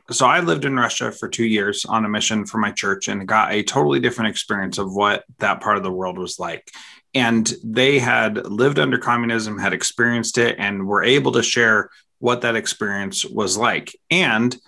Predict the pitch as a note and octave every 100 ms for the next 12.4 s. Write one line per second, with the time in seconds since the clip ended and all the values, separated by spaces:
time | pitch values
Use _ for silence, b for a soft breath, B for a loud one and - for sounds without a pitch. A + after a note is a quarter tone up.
0 | b - B2 C#3 B2+ A2 A#2 A2 A2+ G#2
1 | G2+ G2+ G#2 G2+ - G#2 G2 G2+ F#2+ -
2 | - G2+ G2+ G#2+ A2 G2+ G#2 - A2+ G#2
3 | A#2 G2+ G2 - G2 - F#2+ G#2 G2 F#2+
4 | F#2+ E2+ E2 - C3 C3 G2 - B B
5 | - G2+ G#2 G#2+ G2+ G2 F#2 - B2+ A2+
6 | - F#2+ G#2 F#2 F2+ F2 - B2 A2+ G#2+
7 | G2 F#2+ F2+ - G2+ - G2+ - F#2 F2
8 | F2 - F2+ - - B B B _ -
9 | D#3 A#2 - B2 A#2+ A#2 A2+ F3+ G#3+ -
10 | A2+ G2+ G2 G2 G#2+ G2+ A#2 A2 - A#2
11 | A2 - - - _ - D3 F#3 F3 G#2+
12 | G2+ G#2+ B2+